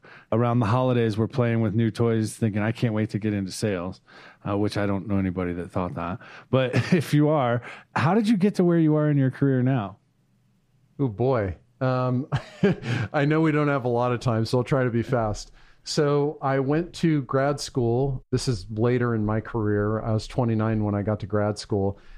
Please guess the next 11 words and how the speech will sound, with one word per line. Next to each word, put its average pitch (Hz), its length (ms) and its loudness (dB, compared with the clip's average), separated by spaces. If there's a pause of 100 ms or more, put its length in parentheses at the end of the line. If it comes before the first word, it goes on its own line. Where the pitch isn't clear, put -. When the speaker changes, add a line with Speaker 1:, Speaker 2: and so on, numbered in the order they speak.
(120)
Speaker 2:
and 117 80 2
I 123 40 2
have 117 80 -2
a 123 60 0
master's 120 500 0
degree 120 320 0
in 117 60 2
environmental 110 580 0
science 107 400 -4
and 98 100 -2
management. 101 560 -2